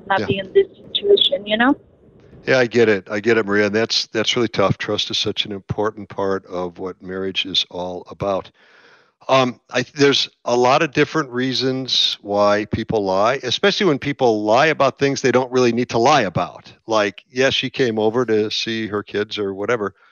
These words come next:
Speaker 2: Um, a lot of times that comes from a point, a place of historically, if I, I'm afraid that if I tell you the truth, I'm gonna get in trouble. I'm gonna hear criticism, or you're gonna get angry, say some harshful things, hurtful things, harsh things.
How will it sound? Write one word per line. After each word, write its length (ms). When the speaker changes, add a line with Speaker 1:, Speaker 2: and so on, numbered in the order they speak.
Speaker 2:
Um, 280
a 60
lot 260
of 60
times 340
that 240
comes 340
from 300
a 80
point, 500
a 80
place 340
of 220
historically, 1120
if 220
I, 240
I'm 180
afraid 440
that 100
if 140
I 100
tell 180
you 100
the 60
truth, 320
I'm 200
gonna 200
get 180
in 120
trouble. 380
I'm 180
gonna 180
hear 200
criticism, 720
or 20
you're 160
gonna 160
get 140
angry, 320
say 180
some 220
harshful 540
things, 360
hurtful 260
things, 320
harsh 280
things. 220